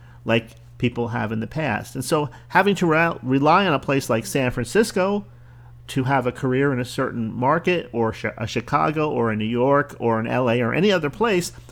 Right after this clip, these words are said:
that is rapidly becoming a thing in the past for most industries.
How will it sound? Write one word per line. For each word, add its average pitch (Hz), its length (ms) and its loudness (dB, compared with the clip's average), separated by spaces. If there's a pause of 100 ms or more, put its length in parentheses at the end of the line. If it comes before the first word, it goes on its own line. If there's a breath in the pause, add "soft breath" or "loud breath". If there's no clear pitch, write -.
(320 loud breath)
that 180 200 4
is 151 140 0
rapidly 135 720 2
becoming 107 680 -4 (560)
a 120 60 0
thing 151 240 -2
in 143 100 0
the 127 80 0
past 120 540 -2 (300 loud breath)
for - 140 -4
most 120 320 2
industries. 151 760 -2